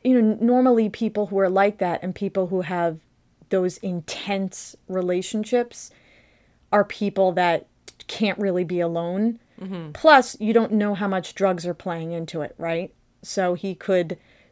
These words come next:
Speaker 1: just be in a new relationship for access to drugs. He could just, you know what I'm saying?
Speaker 2: Right.
Speaker 1: He probably just mentally gave up.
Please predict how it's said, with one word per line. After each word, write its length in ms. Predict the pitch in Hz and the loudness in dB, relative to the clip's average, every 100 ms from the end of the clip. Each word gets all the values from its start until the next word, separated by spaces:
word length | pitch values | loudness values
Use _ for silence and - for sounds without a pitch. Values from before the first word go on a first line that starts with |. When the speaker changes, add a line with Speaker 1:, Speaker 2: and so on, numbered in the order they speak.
| _ _ | _ _
Speaker 1:
just 260 | - 208 - | -2 -2 0
be 140 | 202 | -2
in 140 | 185 175 | 0 -2
a 40 | |
new 200 | 185 180 | -2 -2
relationship 800 | 175 170 175 - 185 - 175 165 | -2 0 -2 -2 -8 -4 -4 -4
for 280 | - 175 - | -6 -4 -2
access 380 | 175 175 175 160 | -4 -4 -8 -8
to 120 | 190 | -8
drugs. 540 | 180 285 175 131 - - | 4 6 6 2 -12 -10
He 200 | 202 185 | -8 -4
could 260 | 196 175 | -4 -4
just, 320 | 156 190 - | 0 -2 -2
you 140 | - 202 | -4 -2
know 80 | 190 | -2
what 100 | 190 | -2
I'm 100 | 185 | -2
saying? 380 | 196 180 202 233 | -2 -2 0 0
Speaker 2:
Right. 160 | 175 | 0
Speaker 1:
He 60 | 156 | 0
probably 420 | 190 180 175 185 | 0 0 0 -2
just 500 | 156 196 180 - - - | 0 0 0 -8 -16 -6
mentally 840 | 190 196 220 233 180 175 175 175 _ _ | 0 2 2 2 0 -2 -2 -6 _ _
gave 260 | 196 180 175 | 0 2 4
up. 300 | 208 202 | 4 2